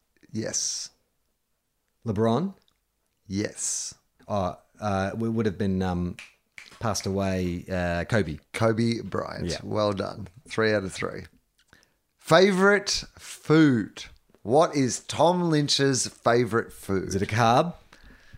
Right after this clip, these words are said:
Speaker 1: It is not a carb. It is a protein.
Speaker 2: Steak.
Speaker 1: Steak. Favorite movie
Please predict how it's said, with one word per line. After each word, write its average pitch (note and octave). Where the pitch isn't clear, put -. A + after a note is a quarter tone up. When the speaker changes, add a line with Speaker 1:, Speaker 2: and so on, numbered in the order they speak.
Speaker 1:
It G2
is F#2+
not A2
a B2
carb. F2+
It G2
is F#2
a G2
protein. A2
Speaker 2:
Steak. -
Speaker 1:
Steak. -
Favorite D#3
movie C3